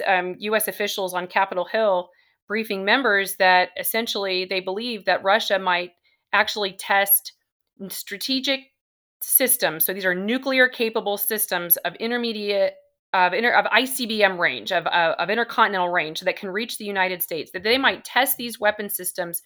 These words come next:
while, so concurrently, while they are invading Ukraine. They did something similar in the past when they invaded, uh, uh, Ukraine in twenty fourteen. This would be, this is so highly provocative. And, and supposedly I heard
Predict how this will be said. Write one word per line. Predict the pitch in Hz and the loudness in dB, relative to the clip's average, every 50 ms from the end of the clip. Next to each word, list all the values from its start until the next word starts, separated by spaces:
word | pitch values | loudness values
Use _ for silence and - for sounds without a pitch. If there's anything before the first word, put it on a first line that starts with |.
| _ _ _ _ _ _ _ _ _ _ _ _ _ | _ _ _ _ _ _ _ _ _ _ _ _ _
while, | - 170 170 185 202 214 240 262 277 262 226 185 165 156 135 - - | -18 -14 -6 -2 0 2 4 6 6 6 6 6 4 -2 -4 -8 -8
so | - - 180 180 | -2 -2 -2 -2
concurrently, | - - 202 196 - - - - 262 277 277 262 226 - 156 151 143 143 | -2 -6 -6 -6 -6 -10 -2 0 4 6 6 6 4 4 0 -6 -8 -8
while | 160 170 190 214 240 247 233 208 180 160 151 139 151 | -4 -2 2 4 6 8 8 6 6 4 0 -2 0
they | 165 190 190 | 0 4 4
are | 185 180 180 | 4 4 4
invading | 196 190 202 196 185 190 185 185 180 170 170 | 2 -2 -4 -4 -4 -4 -4 -4 -6 -8 -8
Ukraine. | 175 175 175 - - - 127 - - _ _ _ _ _ _ _ _ _ _ _ - | -10 -10 -12 -12 -14 -14 -14 -14 -20 _ _ _ _ _ _ _ _ _ _ _ -2
They | 254 269 262 | -2 0 0
did | 285 233 - | 0 2 4
something | - 294 269 262 262 233 214 196 | 4 4 4 2 -2 -4 -2 0
similar | - - 240 240 254 254 269 269 | 0 0 2 2 2 2 4 4
in | 254 226 | 2 2
the | 196 | 0
past | - - - 226 247 269 269 - | 0 4 6 6 6 6 4 0
when | 240 | -2
they | 233 233 | -2 -2
invaded, | 214 202 214 208 196 190 180 185 - - | -2 0 -2 0 0 -2 -4 -6 -6 -2
uh, | - 180 170 165 165 - - _ - - | 0 0 2 0 -2 -4 -8 _ -6 -2
uh, | 180 175 165 165 - 80 - 156 - - _ | 0 2 2 0 0 -2 -6 -8 -12 -16 _
Ukraine | - 214 254 269 - 294 269 269 269 254 | -4 -4 -4 2 4 4 4 4 2 -2
in | 208 190 180 | -4 -6 -4
twenty | - 240 233 240 | -2 -2 -2 0
fourteen. | - 220 208 208 - 254 269 302 339 359 _ _ _ _ _ _ _ _ _ _ _ _ - | 0 -2 -2 -2 -4 -4 -4 -4 -6 -8 _ _ _ _ _ _ _ _ _ _ _ _ -8
This | 220 240 320 349 - - | 0 2 4 4 4 4
would | 311 262 214 - | 2 -2 -2 -2
be, | 220 214 | -6 -2
this | 214 262 254 269 | 0 0 0 0
is | 254 247 - - | -2 -4 -4 2
so | 311 311 339 330 | 2 2 2 2
highly | - - - 233 269 294 285 277 | -4 -2 4 4 4 6 4 2
provocative. | 262 - 262 220 220 208 202 - - 190 143 147 190 - | -2 -2 0 2 2 2 2 0 -2 -2 -4 -4 -4 -4
And, | 208 202 | -6 -4
and | - 208 208 - | -4 -6 -6 -8
supposedly | - 196 _ - 285 302 330 302 277 233 220 202 | -10 -12 _ -2 0 0 0 -2 -4 -4 -4 -2
I | 208 202 208 | 2 0 0
heard | - - 214 208 208 208 220 | 0 0 0 0 0 -2 -6